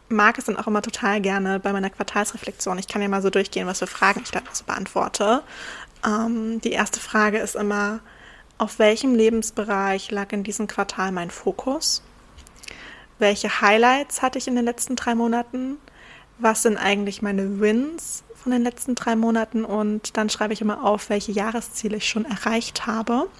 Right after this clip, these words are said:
und was ich tun werde, um diese Erfolge zu feiern. Dann schreibe ich mir immer auf, welche Ziele ich noch nicht erreicht habe. Und ich schreibe mir auch auf, welche Ziele ich eigentlich gar nicht mehr erreichen möchte. Und witzigerweise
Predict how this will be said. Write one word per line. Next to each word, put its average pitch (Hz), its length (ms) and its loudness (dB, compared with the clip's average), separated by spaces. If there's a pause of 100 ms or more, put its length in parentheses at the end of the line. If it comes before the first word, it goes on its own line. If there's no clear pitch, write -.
(400)
und 294 220 4
was 262 160 4
ich 240 120 -4
tun 247 280 2
werde, 214 480 2
um 233 320 2
diese 214 560 0
Erfolge 233 800 2
zu - 140 -6
feiern. - 580 -4 (440)
Dann 240 200 8
schreibe 240 300 6
ich 233 100 2
mir 233 60 6
immer 220 260 4
auf, 226 160 4
welche 220 220 -2
Ziele 208 260 -2
ich - 160 -6
noch 196 160 -4
nicht 196 360 0
erreicht 247 600 0
habe. 294 480 0 (880)
Und 311 300 4
ich 277 100 0
schreibe 247 300 2
mir - 80 0
auch 233 100 0
auf, - 240 2
welche 220 220 0
Ziele 208 260 -2
ich - 140 -8
eigentlich 208 400 -8
gar - 180 -2
nicht 190 160 -4
mehr - 120 -4
erreichen 180 440 -4
möchte. - 320 -6
Und 247 340 -8 (440)
witzigerweise 202 1300 6